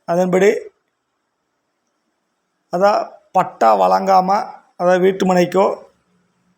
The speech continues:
விவசாய பூமிக்கோ பட்டா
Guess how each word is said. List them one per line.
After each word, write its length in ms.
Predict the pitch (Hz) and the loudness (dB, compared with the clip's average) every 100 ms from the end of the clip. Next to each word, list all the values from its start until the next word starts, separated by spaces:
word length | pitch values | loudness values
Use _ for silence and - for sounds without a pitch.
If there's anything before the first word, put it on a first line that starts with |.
| _ _ _ _ _ _ _ _ _ _ _ _ _ _ _ _ _ _ _ _ _ _ _ - | _ _ _ _ _ _ _ _ _ _ _ _ _ _ _ _ _ _ _ _ _ _ _ -4
விவசாய 460 | 185 190 220 208 175 | 0 2 2 2 0
பூமிக்கோ 380 | 190 180 180 214 269 - _ _ _ _ _ _ _ _ _ _ _ _ _ _ _ _ _ _ - | -2 -2 0 0 -2 -8 _ _ _ _ _ _ _ _ _ _ _ _ _ _ _ _ _ _ -4
பட்டா 340 | 180 - 214 | -4 0 0